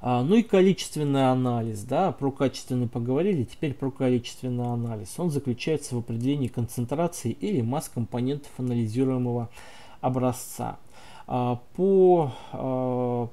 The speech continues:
по направленности количественного анализа можно выделить анализ содержания основного вещества и анали-, анализ содержания следовых количеств. А, в принципе,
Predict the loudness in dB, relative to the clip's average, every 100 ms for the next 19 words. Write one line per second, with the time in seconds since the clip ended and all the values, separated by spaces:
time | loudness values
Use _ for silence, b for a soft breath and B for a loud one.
0 | -8 -4 0 4 6 6 4 4 2 0
1 | 0 4 6 6 2 0 -6 -10 0 2
2 | 2 0 -4 -2 0 0 0 0 0 -2
3 | -2 0 0 2 0 0 2 2 0 -4
4 | -10 B B B B 0 2 2 2 0
5 | 2 2 4 2 0 -2 -4 0 4 4
6 | 2 -2 -6 -6 -2 -2 0 0 0 2
7 | 2 0 -2 -2 0 0 -2 -2 -2 -2
8 | -2 -4 -2 -2 0 0 -2 -4 b b
9 | -6 0 4 4 2 -6 -10 -16 B B
10 | B B -10 -4 -2 -2 -2 -2 -2 -4
11 | -4 -4 -6 -8 B B B B -6 2
12 | 4 4 2 -2 -2 0 0 -2 -4 -8
13 | -10